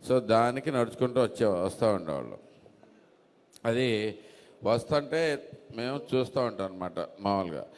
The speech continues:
పక్కన, రోడ్డు పక్కనే మురికి కాలువ ఉంటుంది కదా, మురికి కాలువ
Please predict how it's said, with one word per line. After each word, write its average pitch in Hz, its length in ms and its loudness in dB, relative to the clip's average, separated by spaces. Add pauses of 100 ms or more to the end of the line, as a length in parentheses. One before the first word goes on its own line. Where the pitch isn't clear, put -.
(520)
పక్కన, 139 520 2
రోడ్డు 131 280 4
పక్కనే 127 680 -2
మురికి 117 320 0
కాలువ 117 300 4
ఉంటుంది 107 300 -2
కదా, 104 280 0 (800)
మురికి 120 420 6
కాలువ 123 600 4